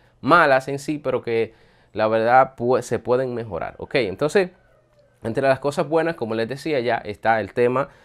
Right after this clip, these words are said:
de lo fácil que se puede solicitar, no tienes que hacer fila, muy fácil de activar y también que no tiene números visibles y es algo muy interesante que podemos nosotros utilizarla en cualquier,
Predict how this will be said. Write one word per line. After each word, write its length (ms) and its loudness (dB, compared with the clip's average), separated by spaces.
de 260 0
lo 100 -2
fácil 400 0
que 120 -6
se 120 -10
puede 240 -4
solicitar, 540 -2
no 140 -6
tienes 220 -8
que 80 -14
hacer 220 -10
fila, 340 -6
muy 180 -8
fácil 420 -6
de 60 -4
activar 520 -2
y 120 -8
también 600 -2
que 140 -6
no 120 -6
tiene 240 -6
números 340 -6
visibles 460 -8
y 100 -6
es 140 -10
algo 200 -6
muy 200 -6
interesante 680 -8
que 380 0
podemos 460 -4
nosotros 400 -10
utilizarla 480 -6
en 100 -8
cualquier, 600 -6